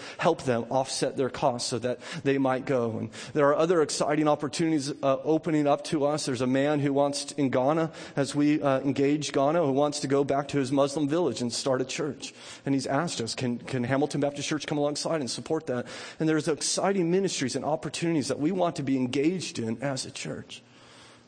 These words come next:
because you faithfully give. I, in fact, uh, you should know, and, and most of you know this, that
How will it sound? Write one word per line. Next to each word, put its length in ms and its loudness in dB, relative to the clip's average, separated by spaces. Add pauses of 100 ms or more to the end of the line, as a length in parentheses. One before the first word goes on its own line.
because 380 0
you 100 0
faithfully 420 -2
give. 400 -12 (680)
I, 380 -4
in 100 2
fact, 380 6
uh, 200 2 (400)
you 360 -2
should 180 2
know, 400 6
and, 160 2
and 140 0
most 180 2
of 80 0
you 60 2
know 160 4
this, 300 2
that 180 0